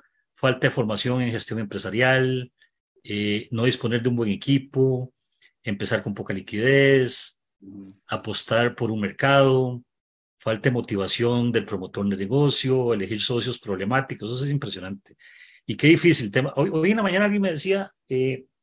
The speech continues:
Speaker 1: "Gustavo, vieras que tengo en mente un nuevo negocio y me aparecen tres personas, dos de ellas, eh, dos de ellas son pareja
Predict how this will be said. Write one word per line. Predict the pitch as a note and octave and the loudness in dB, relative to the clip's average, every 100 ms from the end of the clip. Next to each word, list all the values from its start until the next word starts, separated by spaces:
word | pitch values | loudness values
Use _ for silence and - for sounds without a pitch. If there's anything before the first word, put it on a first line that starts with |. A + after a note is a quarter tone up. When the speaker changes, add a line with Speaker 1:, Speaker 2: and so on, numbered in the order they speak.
| _ _ _ _ - | _ _ _ _ -8
Speaker 1:
"Gustavo, | B2+ F3 | 2 6
vieras | E3 E3 | 6 4
que | G3+ | 2
tengo | F#3+ F#3 F#3 | 2 2 2
en | F3 | 0
mente | E3+ E3+ | 0 0
un | |
nuevo | E3+ E3+ | 2 2
negocio | D3+ D3+ D3 A#2+ | 4 4 4 2
y | |
me | G#2 | -4
aparecen | A2+ B2 D3+ | -4 -2 -2
tres | D#3+ D3 | 0 0
personas, | C#3 - B2 F#2+ - - | 0 0 0 0 -6 -12
dos | A2+ A2 C#3 | -6 0 2
de | E3+ D#3 | 4 4
ellas, | D#3 E3 F3+ - - _ _ _ _ _ _ _ _ _ _ _ | 4 0 -4 -10 -12 _ _ _ _ _ _ _ _ _ _ _
eh, | - A#2 A2+ | -4 -4 -4
dos | A#2+ | 0
de | C3 | 4
ellas | D#3 | 6
son | D3 D3 | 4 2
pareja | C#3 G#2 - | 0 -2 -6